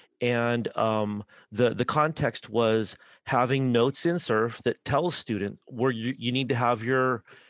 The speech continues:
your camera and your mics on in an asynchronous course offering. And,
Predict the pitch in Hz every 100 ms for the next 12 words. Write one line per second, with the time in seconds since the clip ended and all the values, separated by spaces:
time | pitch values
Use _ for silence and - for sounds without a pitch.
0 | _ 120 123 - 147 147 139 135 - 120
1 | 117 117 110 113 110 113 113 120 131 -
2 | - 127 127 135 131 - 135 120 104 -
3 | 143 147 - 156 151 - 117 110 110 -
4 | - _ _ _ - 147 147 85 - -
5 | 98 113 _ 123 127 127 127